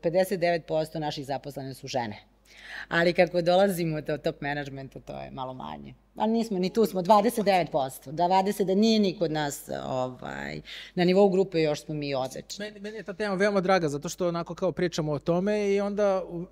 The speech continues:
Speaker 2: mislim, kako kažem, kad ne razmišljamo o tome, onda završimo s konferencijom u kojoj kao, ups, kao ceo program su muškarci. Kao, kako smo to uspeli? <laughs> Tako da, znaš, treba u principu da se misli o tome.
Speaker 1: Pa, m,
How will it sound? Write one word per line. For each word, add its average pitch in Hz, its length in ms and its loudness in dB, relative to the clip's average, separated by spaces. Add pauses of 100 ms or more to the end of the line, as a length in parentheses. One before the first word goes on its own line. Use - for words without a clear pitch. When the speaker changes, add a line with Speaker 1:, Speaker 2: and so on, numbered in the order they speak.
(140)
Speaker 2:
mislim, 180 240 -2
kako 180 140 -4
kažem, 175 240 -2 (100)
kad 156 160 0
ne 170 160 2
razmišljamo 185 500 0
o 160 60 0
tome, 214 260 4
onda 214 100 2
završimo 190 400 0
s - 60 -6
konferencijom 180 680 -2
u 175 60 0
kojoj 180 380 2
kao, 180 480 0 (100)
ups, - 460 -2 (360)
kao 285 200 -6
ceo 240 220 2
program 220 280 0
su 196 120 -4
muškarci. 165 460 0 (140)
Kao, 127 140 -12
kako 190 220 2
smo 196 160 -4
to 196 120 6
uspeli? 156 360 0 (800)
<laughs> - 760 -8
Tako 185 280 4
da, 185 120 4
znaš, 202 260 2
treba 190 280 2
u 208 160 2
principu 185 460 -2
da 165 80 0
se 160 160 -2
misli 160 340 2
o 135 80 -2
tome. 113 220 -8 (280)
Speaker 1:
Pa, 175 120 -10
m, 170 200 -12